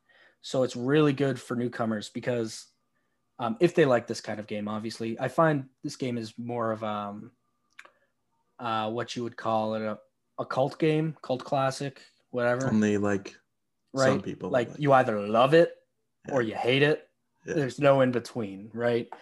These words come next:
Speaker 2: I'm
Speaker 1: not
Speaker 2: in
Speaker 1: like,
Speaker 2: the
Speaker 1: "Yeah, okay."
Speaker 2: other category. <laughs>
Speaker 1: You don't like it, huh? That's
Speaker 2: I
Speaker 1: okay.
Speaker 2: don't, I don't hate the game, but, and I don't really like it that much.
Speaker 1: Yeah,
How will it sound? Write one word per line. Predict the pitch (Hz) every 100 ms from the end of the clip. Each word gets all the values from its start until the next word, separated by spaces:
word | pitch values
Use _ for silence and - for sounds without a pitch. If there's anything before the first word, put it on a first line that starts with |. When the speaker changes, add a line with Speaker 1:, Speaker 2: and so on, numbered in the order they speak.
| -
Speaker 2:
I'm | 110 110
Speaker 1:
not | 110
Speaker 2:
in |
Speaker 1:
like, | 107 101
Speaker 2:
the |
Speaker 1:
"Yeah, | 101 104 202 196 202
okay." | 202 135
Speaker 2:
other | 110 101
category. | 98 101 95 95 98 98 104 101 - -
<laughs> | - - 170
Speaker 1:
You | 135
don't | 151 135
like | 139
it, | 190 113
huh? | 131 - 139 135 117 - - _
That's | 127 127
Speaker 2:
I | 135
Speaker 1:
okay. |
Speaker 2:
don't, | 156 147
I | 147
don't | 120
hate | 123 117 160 -
the | 92
game, | 101 90 98 98
but, | 104 101 95 - - _ _ _ _ _ _ _ _ _ - - _ - -
and | 110 107 101
I | 92
don't | - -
really | -
like | -
it | -
that | 57
much. | -
Speaker 1:
Yeah, | 110